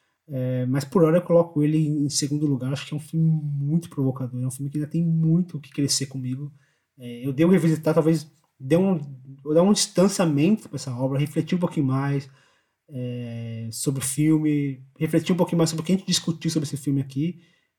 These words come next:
e pra uma próxima revisão, mas por enquanto ele coloca ali em segundo lugar. E antes de falar o meu primeiro lugar, que é meio óbvio, né? Você já deve saber qual que, qual que é. Mas eu gostaria de fazer uma menção honrosa,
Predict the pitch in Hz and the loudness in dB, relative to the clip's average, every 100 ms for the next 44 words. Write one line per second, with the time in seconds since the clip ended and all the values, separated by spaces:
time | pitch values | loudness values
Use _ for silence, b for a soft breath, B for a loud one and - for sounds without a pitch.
0 | - 131 131 147 139 143 139 147 139 127 | -12 -8 -2 0 0 -2 0 0 0 0
1 | 127 156 156 151 160 156 151 151 156 151 | 0 2 0 2 2 2 0 -2 -4 -4
2 | 147 139 139 147 135 135 131 135 131 143 | -2 -2 -2 -4 -2 0 0 -2 -2 -4
3 | 139 143 131 131 156 160 b b b b | -2 0 -2 -2 -4 -6 b b b b
4 | b _ _ - 156 147 147 147 147 143 | b _ _ -6 -2 0 0 0 0 -2
5 | 139 139 139 139 135 131 135 196 - 214 | 0 0 0 -2 -2 -4 2 2 4 2
6 | 175 156 156 160 147 135 165 175 110 - | 4 4 2 0 -2 2 2 2 -2 -14
7 | 113 135 131 120 143 143 123 139 139 _ | -4 -2 0 0 2 0 0 -4 -10 _
8 | _ - 117 117 117 131 127 127 - - | _ -20 -12 -10 -6 -6 -4 -6 -10 -10
9 | 127 131 131 - b b b b 143 147 | -8 -6 -8 -10 b b b b -6 -2
10 | 151 156 175 208 202 226 220 214 214 - | 0 2 2 0 -2 2 4 6 4 4
11 | 214 143 190 220 165 - | 4 4 4 4 0 -2